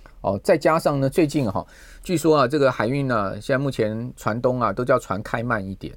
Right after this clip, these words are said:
哦，不要开那么快了，哈，我们可以慢慢走。第一个开慢一点也比较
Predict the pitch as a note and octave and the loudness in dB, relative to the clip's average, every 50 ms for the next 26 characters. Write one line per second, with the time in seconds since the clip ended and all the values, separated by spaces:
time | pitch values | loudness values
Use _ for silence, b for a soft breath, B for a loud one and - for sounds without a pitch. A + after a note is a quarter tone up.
0 | - - D2+ D2 C#2+ - A2 B2 C#3 - - - - C3 C3+ B2 A2 - - - | -14 -14 -14 -14 -10 -6 -2 -2 -2 -2 -2 -4 -4 -2 -2 -4 -6 -6 -4 -2
1 | C3+ A2 D#2 C#2+ B1+ - - F#2+ F2+ F2 G2 G#2+ A#2 A#2 - - A2 A#2 - C#3+ | -2 -2 -2 -4 -10 -12 -8 -8 -8 -6 -4 -4 -4 -2 -2 -2 -4 -2 -2 -2
2 | B2+ A#2 - A#2 G#2 G#2 - - - - - B B B B B - D3+ E3 D#3+ | -2 -2 -2 -6 -6 -6 -8 -4 -4 -4 -4 B B B B B 0 2 2 4
3 | D3+ C#3+ - - D#3 D3+ D#3+ - - D#3+ B2+ B2 B2+ A2+ A2 G2 F#2 G2+ - - | 4 2 2 0 -4 -2 -2 -2 -2 -2 -2 -2 -2 0 -2 0 0 -2 -4 -4
4 | G#2 F#2 A2 C3 B2+ A#2+ | -4 0 2 2 2 2